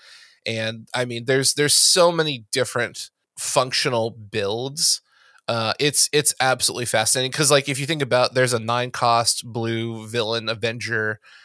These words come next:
that's got, uh, eight, it's an eight eight,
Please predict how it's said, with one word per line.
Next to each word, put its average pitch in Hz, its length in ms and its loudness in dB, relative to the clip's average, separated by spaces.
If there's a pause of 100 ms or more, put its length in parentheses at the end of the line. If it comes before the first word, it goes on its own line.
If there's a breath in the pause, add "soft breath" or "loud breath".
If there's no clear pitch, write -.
(180 soft breath)
that's - 180 2
got, 107 320 2
uh, 104 320 2 (300)
eight, 131 580 0
it's 131 140 0
an 127 80 -4
eight 127 200 -2
eight, 117 280 -6